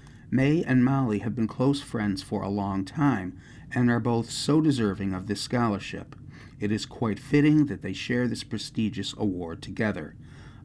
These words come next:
I am proud of all they have accomplished here at DeSales and know they are both well prepared for the challenges of high school."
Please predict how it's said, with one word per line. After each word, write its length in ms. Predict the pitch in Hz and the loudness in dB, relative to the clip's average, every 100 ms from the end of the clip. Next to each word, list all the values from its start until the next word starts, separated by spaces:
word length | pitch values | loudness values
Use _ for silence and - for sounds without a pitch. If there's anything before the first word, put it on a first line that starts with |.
| - | 2
I 60 | |
am 160 | 131 127 | 4 4
proud 400 | - 165 165 107 | 2 0 2 0
of 100 | 98 - | -4 -4
all 240 | 117 139 | 0 2
they 100 | 139 | 2
have 160 | 131 113 | 0 0
accomplished 640 | - - 98 - 98 - | -2 -2 -2 -2 -6 -4
here 160 | 107 101 | -2 -2
at 120 | - | -2
DeSales 600 | - - 120 120 113 - - - - | -10 -2 2 2 0 -4 -16 -18 -12
and 220 | - 113 | 0 4
know 240 | 120 135 139 | 6 6 4
they 180 | 123 107 | 4 0
are 120 | 101 | 0
both 340 | 110 110 104 | 0 -2 -2
well 300 | 98 101 131 | -4 0 0
prepared 560 | 143 143 - 95 90 - - - | 0 -6 -4 -4 -4 -8 -16 -16
for 100 | - | -6
the 100 | 98 | -6
challenges 640 | 104 104 98 92 90 98 | -2 -2 -2 -2 -6 -6
of 120 | 95 95 | -8 -6
high 180 | 90 | -6
school." 480 | 90 - - - - | -6 -10 -12 -12 -14